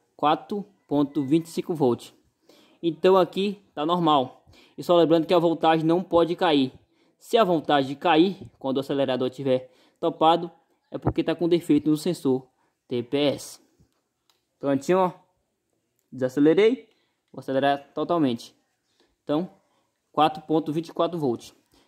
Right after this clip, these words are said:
Então tá tudo normal. Sensor T P S, ok. Então, galera, é dessa forma que testa o sensor, é, T P S.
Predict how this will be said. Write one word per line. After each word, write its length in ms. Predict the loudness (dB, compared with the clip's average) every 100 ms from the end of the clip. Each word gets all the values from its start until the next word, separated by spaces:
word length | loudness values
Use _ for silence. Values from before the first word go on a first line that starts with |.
| _
Então 160 | -8 -2
tá 100 | 0
tudo 200 | 0 2
normal. 360 | 2 2 0
Sensor 280 | -4 -4 0
T 100 | -2
P 140 | 0 0
S, 380 | -2 -4 -6 -4
ok. 440 | -4 -4 -4 -6 -10 _ _ _ _ _ _
Então, 120 | -4
galera, 220 | 2 2 2
é 60 |
dessa 440 | 0 2 2 0 -4
forma 400 | 0 2 2 -6
que 260 | -4 -6
testa 460 | -2 0 0 0 -2
o 40 |
sensor, 500 | -2 -8 -4 -2 -2 -6 _ _ _ _
é, 220 | -6 -6
T 160 | -4 -4
P 100 | 4
S. 380 | 4 4 -2